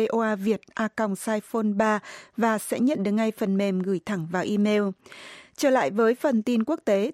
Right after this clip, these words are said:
thưa quý vị, trong bài phát biểu thường niên trước toàn dân hôm mười lăm tháng tám, nhân bảy mươi mốt năm giải phóng bán đảo Triều Tiên cuối Thế chiến thứ hai, Tổng thống Hàn Quốc Park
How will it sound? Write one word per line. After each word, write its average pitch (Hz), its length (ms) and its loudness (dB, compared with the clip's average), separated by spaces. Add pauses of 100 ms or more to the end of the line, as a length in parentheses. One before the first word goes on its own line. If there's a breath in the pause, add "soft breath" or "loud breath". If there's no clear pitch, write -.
thưa 277 100 0
quý 254 120 2
vị, 254 200 -2 (100)
trong 262 260 0
bài 226 160 2
phát 302 160 -4
biểu 262 140 2
thường 208 260 0
niên 226 240 2
trước - 260 -4
toàn 214 240 0
dân 220 220 0
hôm 214 280 0
mười 196 120 0
lăm 202 200 -2
tháng 196 160 -4
tám, 190 300 -2 (360 loud breath)
nhân 233 360 2
bảy 220 140 4
mươi 175 140 0
mốt 240 240 -2
năm 247 240 2
giải 196 260 -2
phóng 202 300 -2
bán 214 280 0
đảo 226 260 -2 (320 loud breath)
Triều 233 220 0
Tiên 233 300 2
cuối 214 280 2
Thế 220 140 -2
chiến 208 300 -2
thứ 208 160 -2
hai, 233 320 2 (380 loud breath)
Tổng 208 200 2
thống 208 200 0
Hàn 247 160 2
Quốc 277 260 -2
Park 285 160 0